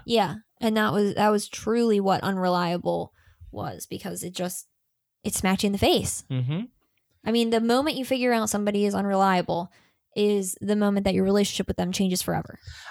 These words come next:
Speaker 2: I'm excited to, I'm in the process of reading Dear Wife by our girl Kimberly Bell.
Speaker 1: Mm-hmm.
Speaker 2: And I have a feeling this is gonna be an unreliable narrator, because so far I've liked every character in the book.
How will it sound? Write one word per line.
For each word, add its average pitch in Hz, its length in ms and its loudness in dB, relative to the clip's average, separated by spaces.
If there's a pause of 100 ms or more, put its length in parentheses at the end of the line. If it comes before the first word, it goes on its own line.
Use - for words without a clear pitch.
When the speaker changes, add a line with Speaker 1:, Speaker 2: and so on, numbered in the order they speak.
Speaker 2:
I'm 202 140 0
excited 143 760 0
to, 147 300 2
I'm 151 120 2
in 202 100 4
the 208 60 2
process 165 440 0
of 135 120 2
reading 131 360 4
Dear 127 220 2
Wife 107 500 -2
by 120 360 0
our 120 160 2
girl 131 220 2
Kimberly 147 380 2
Bell. 139 400 4
Speaker 1:
Mm-hmm. 196 240 -12 (440)
Speaker 2:
And 147 680 2 (1200)
I 160 240 2 (220)
have 180 200 0
a 156 80 2
feeling 139 640 0 (340)
this 127 220 2
is 143 60 0
gonna 139 160 2
be 135 80 2
an 120 60 0
unreliable 120 480 0
narrator, 123 500 -2 (100)
because 143 400 2
so 160 220 0
far 160 160 2
I've 139 160 0
liked 131 360 0
every 131 260 0
character 127 500 -2 (920)
in 135 120 2
the 127 60 4
book. - 300 -2